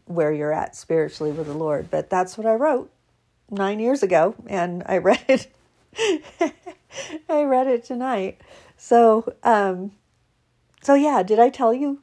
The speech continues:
I went and looked at a little place tonight, um, and, uh, we're gonna go take a peek at it on Sunday,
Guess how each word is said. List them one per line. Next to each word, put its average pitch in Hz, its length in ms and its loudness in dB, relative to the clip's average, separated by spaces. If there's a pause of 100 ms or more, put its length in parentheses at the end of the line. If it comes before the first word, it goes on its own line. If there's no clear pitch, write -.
I 240 120 4
went 233 240 2
and 220 120 -6
looked 226 300 -2
at 214 320 -4 (1120)
a 180 100 -2
little 208 240 2
place 196 360 -2
tonight, 165 500 -8
um, 185 460 -6 (1600)
and, 185 380 -2
uh, 175 260 -2
we're 185 140 0
gonna 180 220 0
go 185 180 0
take 185 240 -6
a 190 60 -6
peek 165 280 -6
at 170 160 -2
it - 140 -4
on 170 220 -6
Sunday, 175 720 -6